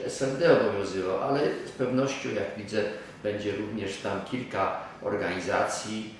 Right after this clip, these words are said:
y, pozarządowych, y, kilka grup interesów, które chcą z nami pójść, bo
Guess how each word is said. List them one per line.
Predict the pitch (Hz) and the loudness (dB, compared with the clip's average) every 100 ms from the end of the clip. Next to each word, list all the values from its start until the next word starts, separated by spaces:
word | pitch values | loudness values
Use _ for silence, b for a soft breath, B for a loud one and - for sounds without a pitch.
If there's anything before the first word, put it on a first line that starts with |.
| B - | B -16
y, | - - - | -12 -12 0
pozarządowych, | 104 107 101 98 95 107 127 127 127 - - | 2 4 2 0 2 8 10 10 6 4 -4
y, | 95 92 90 90 B B B | -4 -4 -6 -10 B B B
kilka | - 98 - 95 95 | -10 -8 -2 -2 0
grup | 117 - | -2 -2
interesów, | 107 95 101 - - | -4 2 2 4 0
które | - 107 107 101 - | -2 2 4 4 0
chcą | - 127 123 | 2 4 4
z | 98 | 0
nami | 101 104 101 110 - - | -2 -2 -2 -4 -8 -8
pójść, | 92 95 - - | -6 -4 -4 2
bo | - - | 2 2